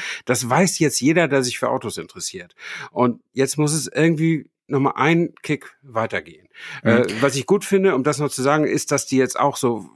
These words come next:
Speaker 1: all-, volle Elle da S U Vs machen, ist nicht meine Lieblingskategorie, aber da, da sind sie sicher auf dem richtigen Trend. Ähm, aber irgendwie müsste, müsste nochmal im Design nochmal irgendwie so ein, so ein richtiger Kick nach vorne kommen, der das einfach nochmal ein bisschen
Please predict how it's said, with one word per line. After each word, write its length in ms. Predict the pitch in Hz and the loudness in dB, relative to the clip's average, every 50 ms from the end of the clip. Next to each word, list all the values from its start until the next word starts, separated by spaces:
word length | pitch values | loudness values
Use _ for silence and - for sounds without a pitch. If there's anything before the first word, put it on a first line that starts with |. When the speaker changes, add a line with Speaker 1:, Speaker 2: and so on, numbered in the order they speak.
| _ - | _ -6
Speaker 1:
all-, 180 | - 135 131 - - | -4 -4 -4 -6 -10
volle 320 | - - 151 151 160 151 | -6 -2 0 2 2 2
Elle 260 | - 120 139 143 135 123 | 2 2 4 4 2 2
da 220 | - 127 117 113 | 2 2 2 2
S 160 | 107 123 - | 0 0 -2
U 100 | 123 110 127 | -2 -2 0
Vs 160 | 160 165 156 | -2 -2 0
machen, 300 | - - 101 - 131 123 | -2 -4 -2 -2 -2 -2
ist 160 | 120 120 - | -2 -2 -2
nicht 180 | 127 127 - - | -2 -2 0 0
meine 200 | 120 117 117 113 | 0 0 0 0
Lieblingskategorie, 1000 | 131 135 120 123 - 123 120 - - - - 120 117 101 107 110 131 160 160 | -2 -2 -2 -2 -2 -2 -2 -2 -2 -4 -4 -4 -2 -2 -2 0 0 2 2
aber 240 | - 120 117 117 110 - - - - - - - - | 2 2 2 2 0 -2 -6 -12 -12 -14 -14 -6 -2
da, 120 | 110 110 | -2 -2
da 300 | 101 - 117 113 120 104 | 0 2 2 2 2 2
sind 220 | 98 123 143 143 | 2 2 2 2
sie 100 | 131 127 | 2 0
sicher 300 | 120 113 131 123 151 123 | 0 2 2 2 2 2
auf 100 | 107 123 | 0 0
dem 140 | - 131 117 | -2 -2 -2
richtigen 400 | 113 127 131 - - 127 123 113 | -2 -2 -4 -4 -2 -2 -2 -2
Trend. 340 | - - 127 127 165 180 - - - - - - - - - - | -2 0 0 0 0 0 -4 -8 -16 -14 -14 -12 -14 -12 -6 0
Ähm, 320 | 127 131 135 135 139 127 - | 2 2 4 4 2 0 0
aber 340 | - 135 127 131 131 131 123 - - - - _ _ _ _ _ _ _ | 0 0 2 2 0 0 -2 -6 -12 -20 -20 _ _ _ _ _ _ _
irgendwie 380 | - 135 165 180 175 156 165 160 | 0 2 2 2 2 2 2 2
müsste, 580 | 156 151 160 - - - 147 143 143 139 127 104 | 2 2 0 0 0 2 4 4 4 4 2 2
müsste 400 | 110 127 147 143 - - 151 143 | 0 0 0 0 -2 0 2 2
nochmal 400 | 139 139 131 113 139 147 143 120 | 2 2 2 2 2 2 2 2
im 80 | 131 120 | 0 -2
Design 480 | 123 117 107 127 123 139 156 156 151 | -2 -2 0 0 2 2 2 2 2
nochmal 400 | 143 120 117 139 139 135 120 76 | 2 0 2 2 2 2 2 2
irgendwie 380 | 107 135 135 147 131 131 135 127 | 2 2 2 2 0 0 0 0
so 100 | 120 131 | 2 2
ein, 240 | 127 123 127 120 113 | 2 2 0 -2 -4
so 80 | - 123 | -4 -4
ein 100 | 120 117 | -2 -2
richtiger 400 | 127 127 - - 131 123 123 117 | -2 -4 -2 -2 0 0 0 0
Kick 240 | - - 135 - | -2 -4 -4 -4
nach 140 | - 123 110 | -4 -4 -4
vorne 300 | - - 127 135 143 147 | -2 0 0 2 0 0
kommen, 260 | - - 139 131 135 | -2 0 0 2 2
der 140 | 123 123 120 | 4 2 2
das 240 | 117 123 113 - - | 2 2 0 -2 -2
einfach 260 | - 127 123 - 139 | -4 -4 -2 -2 0
nochmal 240 | 135 135 131 127 127 | 0 2 2 2 0
ein 60 | 123 | 0
bisschen 400 | 113 135 - - 143 131 131 123 | 0 -2 0 2 2 2 2 0